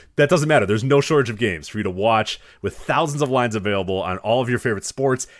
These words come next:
and events. You can turn your game day into payday with MyBookie. N F L, college football, M L B playoffs. You got plenty of stuff. Joe, have you dabbled at all in the, uh, the college football yet this season?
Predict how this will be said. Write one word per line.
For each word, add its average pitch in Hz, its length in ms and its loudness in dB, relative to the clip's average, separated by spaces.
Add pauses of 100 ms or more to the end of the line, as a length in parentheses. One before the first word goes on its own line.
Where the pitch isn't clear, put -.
(140)
and 170 160 2
events. 117 460 0 (180)
You 110 80 -10
can 101 100 -6
turn 123 200 -2
your 98 80 -4
game 151 320 0
day 143 340 4 (320)
into 139 400 -4
payday 113 840 0 (220)
with 104 220 -2
MyBookie. 92 640 -2
N 131 140 -2
F - 120 -6
L, 78 280 -4
college 123 360 0
football, 78 380 -6
M 139 160 -2
L 131 80 0
B 113 100 -2
playoffs. 95 460 -6 (240)
You 147 140 -2
got 143 100 2
plenty 117 180 -2
of 101 80 -2
stuff. 110 200 -2
Joe, 127 160 2
have 139 140 0
you 202 120 -2
dabbled 175 320 2
at 123 180 2
all 117 300 2
in 98 160 -4
the, 98 140 -4
uh, 90 80 -2
the 90 100 -6
college 123 240 -2
football 78 260 -8
yet 76 140 -6
this 69 160 -14
season? 82 320 -16